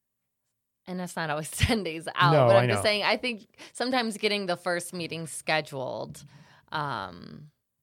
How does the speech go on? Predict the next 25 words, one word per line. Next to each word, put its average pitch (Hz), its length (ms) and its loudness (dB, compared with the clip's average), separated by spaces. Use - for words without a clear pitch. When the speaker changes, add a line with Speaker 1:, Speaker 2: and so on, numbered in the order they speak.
Speaker 1:
can 170 140 -8
be 151 140 -8
challenging, 143 800 -12
you 202 80 -10
know, 190 120 -8
depending 208 420 -6
on 196 240 -8
some, 175 360 -4
you 180 100 -8
know, 139 280 -2
if - 180 -8
you 160 140 -2
both 165 240 0
have 202 220 -4
kids, 214 520 -2
depending 170 380 -6
on 147 120 -2
when 151 120 -6
your 147 120 -10
schedules 190 540 -4
line 196 180 -4
up, 185 200 -6
don't 185 180 -4
line 190 220 -4
up. 185 340 -6